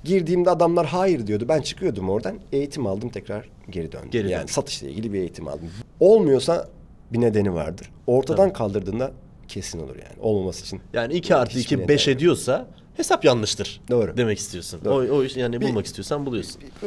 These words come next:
Speaker 1: Burada da bir şeyim var ya. İki artı iki beş ediyorsa deyince aklıma geldi. Çok böyle konunun dışına çıkmadan. Bir aile büyüğümüz ticaret yapmaya çalıştı. Bu arada danışmanlıklar yapıyor böyle firmalara falan.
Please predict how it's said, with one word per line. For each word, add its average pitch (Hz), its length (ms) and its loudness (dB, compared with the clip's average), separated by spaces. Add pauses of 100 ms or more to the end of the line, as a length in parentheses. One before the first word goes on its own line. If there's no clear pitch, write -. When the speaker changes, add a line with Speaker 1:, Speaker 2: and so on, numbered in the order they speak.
(100)
Speaker 1:
Burada 170 160 -2
da 143 100 0
bir 135 40 -4
şeyim 127 280 0
var 85 140 0
ya. 82 80 -2
İki 120 200 -4
artı 107 200 -4
iki 101 160 -10
beş 104 160 -4
ediyorsa 101 280 -4
deyince 95 240 -2
aklıma 90 340 -6
geldi. 82 320 -8
Çok - 220 -8
böyle 98 160 -2
konunun 98 260 -6
dışına 92 260 -6
çıkmadan. 87 440 -10 (540)
Bir 175 200 6
aile 156 280 4
büyüğümüz 113 520 -4
ticaret 143 440 -2
yapmaya 85 340 -4
çalıştı. - 440 -14 (160)
Bu 143 100 0
arada 139 180 0
danışmanlıklar 117 640 0
yapıyor 85 340 -4
böyle 71 280 -8
firmalara 73 480 -12
falan. - 280 -10